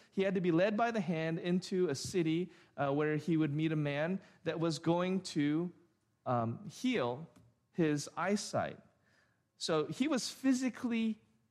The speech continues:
blind for a while after he encountered Jesus.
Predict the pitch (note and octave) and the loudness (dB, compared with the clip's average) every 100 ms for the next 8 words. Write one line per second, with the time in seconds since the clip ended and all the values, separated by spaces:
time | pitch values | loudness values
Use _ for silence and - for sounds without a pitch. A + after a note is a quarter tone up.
0 | _ D3 D3+ A2 - - _ _ _ _ | _ -2 0 0 -6 -20 _ _ _ _
1 | _ _ _ _ _ _ _ _ _ _ | _ _ _ _ _ _ _ _ _ _
2 | D#3 D3+ C#3+ B2 G2 - - _ _ _ | -2 0 2 0 -2 -8 -20 _ _ _
3 | C#3+ D3 - C#3+ D3+ C#3 C3 D3 C3+ B2+ | -6 -6 -4 -2 -2 -2 -2 -4 -4 -4
4 | B2 A2+ C3 C3 E2 - | -6 -2 -2 -2 -6 -12